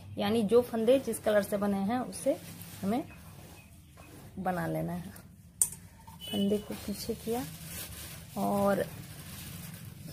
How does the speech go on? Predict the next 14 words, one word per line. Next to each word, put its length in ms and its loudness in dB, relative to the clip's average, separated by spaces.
रेड 300 8
फंदे 360 4
आगे 220 2
करेंगे 460 -2
और 100 2
रेड 220 6
वाले 280 4
फंदे 480 -2
को 180 0
बनाएंगे। 460 -2
फिर 120 -2
फंदे 280 -2
पीछे 300 -6
किया 260 -2